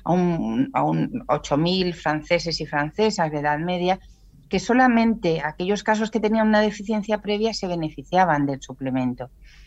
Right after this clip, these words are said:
Eh, entonces, esta moda un poquito tan motivada o, o incrementada o, o incentivada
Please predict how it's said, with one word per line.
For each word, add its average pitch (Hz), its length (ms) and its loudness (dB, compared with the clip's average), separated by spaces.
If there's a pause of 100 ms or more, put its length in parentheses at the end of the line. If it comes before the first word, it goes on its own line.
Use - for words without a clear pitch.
(640)
Eh, 190 460 4 (380)
entonces, 226 880 2 (100)
esta 240 1000 4
moda 214 840 6
un 208 180 -4
poquito 202 440 -2
tan 202 400 0 (480)
motivada 185 840 4
o, 160 480 0
o 170 40 -2
incrementada 165 1080 2
o, 165 120 -2
o 185 120 6
incentivada 160 1120 0